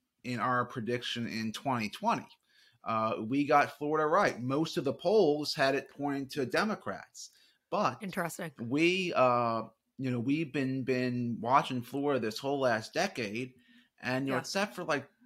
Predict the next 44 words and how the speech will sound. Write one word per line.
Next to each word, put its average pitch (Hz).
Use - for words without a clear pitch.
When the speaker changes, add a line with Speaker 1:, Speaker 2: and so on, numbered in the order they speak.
Speaker 1:
when 135
Obama 131
was 127
on 120
the 117
ticket 123
in 110
twenty 120
twelve, 131
just 165
the 131
Democrats 131
have 117
been 101
up -
there, 143
but 117
they've 107
gotten 113
burned 120
on, 110
on 113
election 113
day. 85
And 127
we're 147
just 135
Speaker 2:
Right. 135
Speaker 1:
like, 135
"Well, 143
you 165
know 180
what? 233
Even 247
though 247
polls 214
have 185
bought 165
up 170
three, 170
five 160
points 160
in 143
Florida, 175